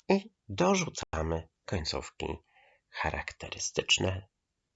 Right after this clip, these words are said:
dla trybu łączącego. Je dorm, tu dorm, il dorm,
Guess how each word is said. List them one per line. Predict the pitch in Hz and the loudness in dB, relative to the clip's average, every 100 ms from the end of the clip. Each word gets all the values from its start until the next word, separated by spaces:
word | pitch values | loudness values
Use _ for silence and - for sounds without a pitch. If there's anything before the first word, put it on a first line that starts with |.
| _ | _
dla | - 69 73 | -8 -8 -8
trybu | - - - | -10 -10 -10
łączącego. | - - - 98 - - - _ _ _ _ _ - | -12 -6 -4 -4 -6 -18 -20 _ _ _ _ _ -2
Je | - 71 | 0 0
dorm, | - - - - 175 - _ _ - - _ | -4 -4 0 0 0 -4 _ _ -20 -20 _
tu | - 95 | -4 -2
dorm, | 76 - 80 - 151 180 - _ _ _ _ | -2 -4 -6 -2 0 -2 -4 _ _ _ _
il | 98 78 | -4 -2
dorm, | - 82 98 82 - 156 | 0 2 2 2 -2 -4